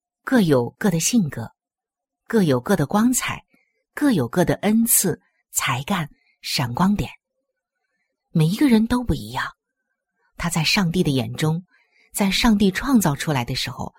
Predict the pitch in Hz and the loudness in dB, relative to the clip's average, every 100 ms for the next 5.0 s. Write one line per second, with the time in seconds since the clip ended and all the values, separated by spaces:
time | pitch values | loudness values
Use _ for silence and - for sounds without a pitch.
0 | _ _ _ - 175 170 226 240 151 - | _ _ _ -2 0 2 2 2 -2 -2
1 | 135 160 151 123 165 170 139 - - _ | 0 2 2 0 -4 -6 -6 -12 -18 _
2 | _ _ _ _ _ _ _ _ _ _ | _ _ _ _ _ _ _ _ _ _
3 | - 147 127 - _ _ _ _ _ - | -4 -2 -4 -10 _ _ _ _ _ -6
4 | - 262 240 214 277 - 156 143 127 - | 0 2 2 2 0 -2 -4 -6 -6 -8